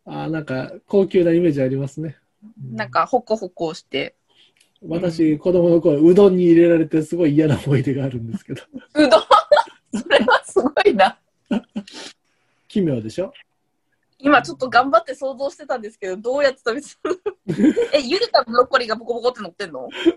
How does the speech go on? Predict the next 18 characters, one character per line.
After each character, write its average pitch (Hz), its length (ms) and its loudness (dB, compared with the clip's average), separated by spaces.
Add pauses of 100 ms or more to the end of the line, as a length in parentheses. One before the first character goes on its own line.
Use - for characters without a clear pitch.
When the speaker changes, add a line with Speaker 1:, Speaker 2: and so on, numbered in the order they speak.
(560)
Speaker 1:
う 226 40 -12
ん。 165 760 -4 (560)
な 156 160 -6
ん 165 60 -4
で 196 100 -2
し 185 80 -6
ょ 135 60 -2
う 123 60 -4
ね。 123 240 -10 (180)
天 320 160 -2
ぷ - 200 0
ら 339 80 4
に 330 160 4
し - 60 -16
た 320 140 0
の 277 140 0
か 120 100 -8
な？ 117 380 -10